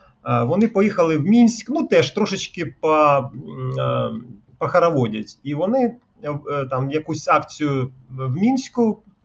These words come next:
намагалися зробити, так їх захопили, волосся пофарбували там чи зеленкою, чи щось там пообрізали. І вони каж-, потім вони згадували, не казали: "Ми боялися, що ми тут і залишимось".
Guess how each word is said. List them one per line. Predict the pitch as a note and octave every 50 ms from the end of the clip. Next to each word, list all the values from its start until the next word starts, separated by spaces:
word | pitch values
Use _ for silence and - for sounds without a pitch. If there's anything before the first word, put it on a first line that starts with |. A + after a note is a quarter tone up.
| _ - F3
намагалися | F3+ F3 F3+ F3 E3 E3 E3+ E3 D#3+ D#3 - - - D#3+ D3+ D3
зробити, | B2+ C#3+ D#3 D#3 D3+ D#3 D#3 D3+ D3+ C3+
так | B2+ C#3+ C3+ - -
їх | E3+ F3+ E3 B2+ - - - _ _ _ _ _ _ _ _ _ _ _ _ _ _ _ _ _ _ _ _
захопили, | - A#2+ D#3 F3+ - - E3 D#3+ D#3+ A#3 A#3+ A#3+ A#3 A3 G#3+ G3+ G3 F#3+ F#3+ F#3 F3+ E3+ E3 D#3+ D3+ C#3+ C#3 C3+ B2+ B2 A#2+ A#2 A#2+ A#2+ A#2
волосся | C3 D#3 D#3+ E3+ F3 E3+ - - - - D3+
пофарбували | - - C3+ - - D3 C3 B2 C3+ D3 D3 D3+ D3+ D3 C#3+ C3+ C3 B2+ B2+
там | A#2+ - B2 B2 B2+ B2
чи | - - B2+
зеленкою, | A2+ B2+ C#3 C#3 C#3+ C#3 C3 C3 B2+ - C3 B2+
чи | C3 - B2
щось | - - G#3+ A3+ G#3 -
там | - F3+ D#3+
пообрізали. | D3 E3+ E3 D#3 D3+ D#3 D#3+ D3+ C#3+ D3 E3 D#3+ D3+ D3 C#3+ C3+ C3+ C3 C3 - _ _ _ _ _ _ _ _ _ -
І | C#3 C#3
вони | C3 B2+ D3 D#3 F#3 G3+ G3 G3 - _ _
каж-, | - F3 F3+ E3+ D3+ B2 - _
потім | D#3 D#3 C#3+ C#3+
вони | C#3+ C#3+ C#3+ D3 C3
згадували, | A2 A2+ A2+ F3+ G3 F#3+ E3 D#3 C#3+ C#3 C3+ C3
не | C3 C3
казали: | C3 C#3+ C#3 C3 E3 D#3+ D3+ C#3+ C3+ B2+ - _
"Ми | - C3+ C#3 D3 E3+ F3 D#3+
боялися, | C3+ C3+ C#3+ D3 D#3 D3+ D3 C3+ B2+ - B2+
що | B2 - C3 B2+
ми | B2+ A#2+
тут | - B2 A#2+ -
і |
залишимось". | A2 G#2+ B2 A#2+ A2+ G#2+ G2 - - - _ _ _ _ _ _ _